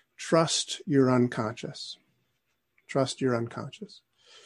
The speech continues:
And, and that's great advice.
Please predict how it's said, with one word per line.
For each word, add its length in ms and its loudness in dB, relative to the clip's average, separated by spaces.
And, 340 4
and 100 2
that's 200 2
great 320 0
advice. 560 -8